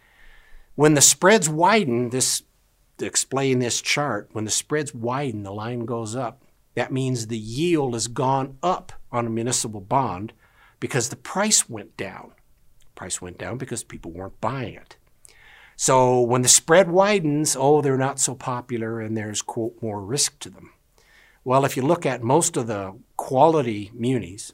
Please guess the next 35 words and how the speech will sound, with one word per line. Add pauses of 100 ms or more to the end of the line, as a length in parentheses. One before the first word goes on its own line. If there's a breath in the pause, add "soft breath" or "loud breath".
triple
A's,
double
A's,
single
A's, (520)
their
spreads
have
returned
to
normalcy
pretty
quickly. (1160)
The
triple
B's, (440 loud breath)
the
ones
still
investment
grade, (880)
not
junk, (100)
but
the
bottom
of
investment
grade,
are
still
a
little
wide.